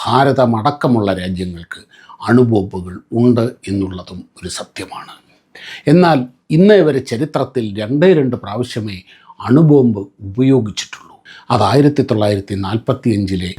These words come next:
രണ്ടാം ലോകമഹായുദ്ധത്തിൻ്റെ അവസാനം ജപ്പാനെതിരെയാണ്. അന്ന് ഹിരോഷിമയിലും നാഗസാക്കിയിലും വീണ അണുബോംബുകൾ താരതമ്യേന ശക്തി കുറഞ്ഞതായിട്ട്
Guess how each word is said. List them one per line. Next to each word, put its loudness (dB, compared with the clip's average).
രണ്ടാം 4
ലോകമഹായുദ്ധത്തിൻ്റെ -4
അവസാനം -8
ജപ്പാനെതിരെയാണ്. -2
അന്ന് 6
ഹിരോഷിമയിലും 4
നാഗസാക്കിയിലും 0
വീണ -2
അണുബോംബുകൾ 4
താരതമ്യേന 2
ശക്തി -4
കുറഞ്ഞതായിട്ട് 2